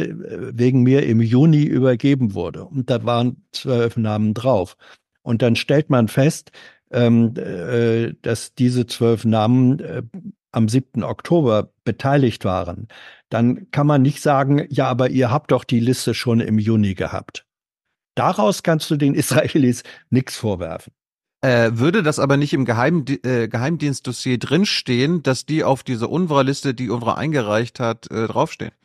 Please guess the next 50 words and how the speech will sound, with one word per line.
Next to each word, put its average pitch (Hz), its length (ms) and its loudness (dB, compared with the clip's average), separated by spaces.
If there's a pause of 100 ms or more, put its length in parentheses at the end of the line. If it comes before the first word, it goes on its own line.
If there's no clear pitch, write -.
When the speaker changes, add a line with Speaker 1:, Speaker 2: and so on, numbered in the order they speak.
(360)
Speaker 1:
Das 110 200 0
weiß 165 240 4
ich 143 100 4
nicht. 90 160 0
Ich 92 140 -10
weiß 127 200 -2
ja 127 80 0
nicht, 120 200 0
was 113 140 0
in 107 80 -2
Speaker 2:
Das, 107 60 -2
Speaker 1:
diesem, 113 320 0
Speaker 2:
äh, - 40 -6 (420)
Speaker 1:
ich 123 100 -4
Speaker 2:
das 107 100 -8
Speaker 1:
weiß 117 240 0
ja 143 100 4
nicht, 135 240 2
was 127 200 0
in 120 120 0
diesem 120 600 0
Geheimdienstdossier 113 1040 -2
drinsteht 110 580 -2
oder 107 220 -6
Speaker 2:
Das 117 100 2
Speaker 1:
nicht. 120 80 -2
Speaker 2:
wär, 135 120 2 (340)
das 120 180 0
wär 127 120 2
Speaker 1:
Ja. 120 80 4
Speaker 2:
aber, 120 220 2
das 110 300 -4
wär 139 80 2
aber 123 120 2
die 120 100 0
logische 120 400 -4
Schru-, - 260 -8
Schlussfolgerung. 92 720 -6
Andere 113 300 2
Speaker 1:
Ja. 123 60 0
Speaker 2:
Frage, 135 440 0
andere 135 300 -2
Frage, 123 420 0
die, 113 380 -4
äh, 104 480 -2
auch 127 160 -2
nochmal 117 260 0
Thema 117 340 -2
war, 107 280 0 (340)
äh, 101 340 2